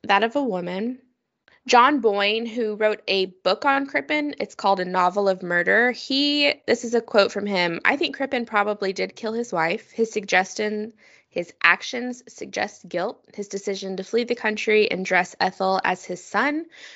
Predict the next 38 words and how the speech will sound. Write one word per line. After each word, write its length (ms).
rather 260
than 180
allow 360
her 200
to 180
reveal 420
her 120
true 200
identity 460
on 100
the 80
ship 420
as 140
his 160
lover. 420
Cora 280
made 240
his 160
life 180
so 220
miserable 480
that 120
I 100
think 240
he 100
finally 380
cracked." 560
I 200
do 280
see 240
where 140
he's 180
coming 300
from. 220
I 100
see 240
his 160
point. 500